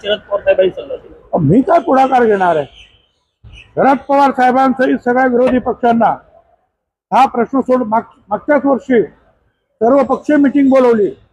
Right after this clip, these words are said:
Speaker 2: पवार साहेब आले नाहीत, विरोधी पक्षाचे लोक आले नाहीत. आणि मग तुम्हाला आठवतं, मी पवार साहेबांच्या घरी गेलो, की तुम्ही का आलात नाही?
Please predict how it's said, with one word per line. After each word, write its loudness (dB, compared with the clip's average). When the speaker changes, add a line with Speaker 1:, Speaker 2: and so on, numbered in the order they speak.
Speaker 2:
पवार -4
साहेब -2
आले 2
नाहीत, 2
विरोधी 4
पक्षाचे 0
लोक 0
आले 2
नाहीत. 0
आणि -4
मग -2
तुम्हाला 2
आठवतं, 0
मी 0
पवार 0
साहेबांच्या 0
घरी 2
गेलो, 0
की -20
तुम्ही -4
का 2
आलात 2
नाही? -12